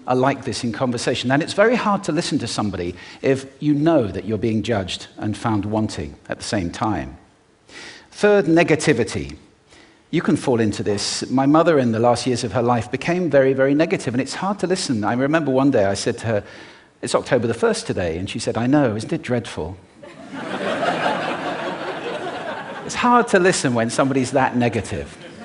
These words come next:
And another form of negativity, complaining. Well, this is the national art of the U K. It's, it's our national sport. We complain about the weather, about sport, about politics, about everything.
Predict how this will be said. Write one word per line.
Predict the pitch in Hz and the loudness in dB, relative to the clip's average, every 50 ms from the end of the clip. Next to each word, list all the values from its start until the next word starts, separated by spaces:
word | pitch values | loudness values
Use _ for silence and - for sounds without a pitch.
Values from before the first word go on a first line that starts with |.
| - - - - 151 147 151 151 139 131 - - - - - - - - - - - - - - | -18 -18 -18 -18 -18 -18 -18 -18 -18 -20 -20 -20 -20 -20 -20 -20 -20 -20 -20 -20 -20 -20 -4 0
And | - 208 214 | 2 4 4
another | 220 220 233 214 208 196 | 6 6 6 6 4 4
form | 196 - 220 208 202 180 | 4 6 8 8 8 8
of | 151 123 | 6 6
negativity, | 131 131 117 101 113 - 143 120 127 127 - 156 147 147 | 6 4 4 2 2 2 0 0 0 0 2 2 2 2
complaining. | - - 190 - - - 175 160 143 127 107 95 69 65 67 - - - - - | 0 -2 -2 -2 0 0 2 2 2 2 0 -2 -4 -8 -12 -16 -18 -20 -20 -18
Well, | - - 170 160 151 151 147 | -2 2 4 6 6 4 2
this | - 151 165 160 160 - | 0 -2 -2 -2 0 2
is | 170 156 147 139 - | 2 2 2 0 -4
the | - - 143 131 131 123 | -2 -2 0 2 2 2
national | 120 135 139 139 139 - - 139 127 123 123 123 - - - _ - | 2 2 0 0 0 -2 0 0 2 2 0 -2 -8 -14 -20 _ -2
art | 123 110 101 85 85 - - - | -2 -2 -2 -4 -6 -8 -12 -8
of | - - 101 95 - - | -6 -6 -4 -6 -8 -8
the | - 104 | -8 -6
U | 95 101 101 | -4 -4 -6
K. | 98 - - 87 78 71 73 73 - - - - - - - - - - - - | -4 -4 -4 -2 -2 -4 -6 -10 -14 -18 -18 -18 -18 -20 -20 -18 -18 -16 -10 -6
It's, | 123 120 - - - | -4 -2 -2 0 0
it's | 160 139 139 - | 2 2 4 4
our | 165 143 | 4 6
national | 147 156 143 - - 147 135 | 6 6 4 4 2 0 -2
sport. | - - - 185 175 165 | -2 2 4 6 6 6
We | 147 | 6
complain | 139 - 135 117 139 127 120 | 4 2 2 2 4 4 4
about | 123 120 120 107 - | 4 4 4 2 2
the | 123 | 0
weather, | 120 123 143 147 139 151 147 143 143 | 2 2 4 4 6 6 6 6 6
about | - - - - - | 4 4 0 -4 -4
sport, | - - - - 147 156 151 - | -6 -8 0 4 4 4 4 4
about | 131 120 110 - | 2 0 -2 0
politics, | - 147 143 139 135 160 139 - - | 2 2 2 2 0 -2 -4 -4 -2
about | 117 113 110 | 0 2 4
everything. | 107 143 135 147 147 - 160 147 | 4 4 4 4 2 2 0 0